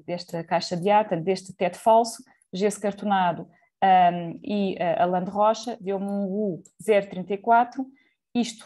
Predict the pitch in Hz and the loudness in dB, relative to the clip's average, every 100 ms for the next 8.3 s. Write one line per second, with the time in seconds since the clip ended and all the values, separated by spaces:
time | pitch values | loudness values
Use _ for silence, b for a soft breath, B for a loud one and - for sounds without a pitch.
0 | _ _ 220 220 196 220 220 208 202 233 | _ _ 0 2 4 4 4 2 2 2
1 | 233 233 233 226 214 220 226 233 240 233 | 2 0 0 2 2 4 4 4 4 4
2 | 226 208 220 208 - 220 202 196 - - | 2 -4 -4 -6 -4 -4 -4 -6 -14 -10
3 | 190 190 214 196 190 180 180 180 185 185 | -8 -8 -8 -6 -6 -6 -6 -6 -6 -4
4 | - - 185 185 226 247 - 190 190 196 | -4 -6 -4 -2 0 -2 -2 -4 -4 -6
5 | 185 185 185 - 196 208 208 240 254 208 | -6 -6 -6 -8 -8 -8 0 2 2 0
6 | 208 202 202 208 196 208 208 190 175 - | -2 -4 -2 -2 -2 -2 0 0 -2 -6
7 | 170 202 196 202 196 196 202 196 - 202 | -6 -4 -6 -6 -6 -4 -4 -4 -6 -6
8 | 202 220 240 | -4 -4 -4